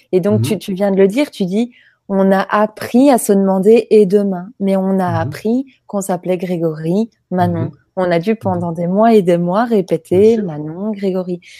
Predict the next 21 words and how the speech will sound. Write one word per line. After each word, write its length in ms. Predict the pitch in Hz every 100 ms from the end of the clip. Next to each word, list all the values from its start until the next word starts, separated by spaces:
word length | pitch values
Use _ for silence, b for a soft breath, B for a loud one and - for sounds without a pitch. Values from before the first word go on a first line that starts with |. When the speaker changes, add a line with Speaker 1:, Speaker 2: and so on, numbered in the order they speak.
| B B
Speaker 1:
Et 120 | 180
donc, 540 | 160 214 262 320 - _ _ _ -
effectivement, 840 | 190 226 226 - 214 202 208 262
cette 280 | 262 180 -
contraction, 720 | 214 220 - 220 - 226 220
cette 340 | - 185 -
tension, 600 | 226 226 220 - 208 185 -
quelle, 360 | 247 254 247 - _
quelle 240 | - 247 240
que 120 | 202
soit 180 | - 180
la 160 | 165
forme 480 | - - 262 226 208
que 120 | 190
cette 240 | 175 180 -
tension 360 | 190 185 208
prenne 260 | 202 208 196
dans 140 | 180
la 160 | 170 165
vie 220 | 196 214
de, 160 | 185